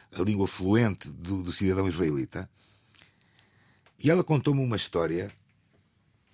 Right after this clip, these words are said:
eh, contou-me uma história que, que a mim me fez completamente, eh,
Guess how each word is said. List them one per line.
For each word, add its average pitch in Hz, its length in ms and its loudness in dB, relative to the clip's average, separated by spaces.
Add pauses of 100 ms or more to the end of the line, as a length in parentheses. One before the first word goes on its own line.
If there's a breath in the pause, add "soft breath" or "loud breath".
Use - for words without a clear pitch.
(680)
eh, 71 1000 -6 (160)
contou-me 127 300 -2
uma 117 40 2
história 98 460 2
que, - 920 -14
que 98 100 -4
a 92 40 -2
mim 107 240 -4 (100)
me 92 140 -8
fez 104 240 -4
completamente, 92 840 -4
eh, 62 400 -8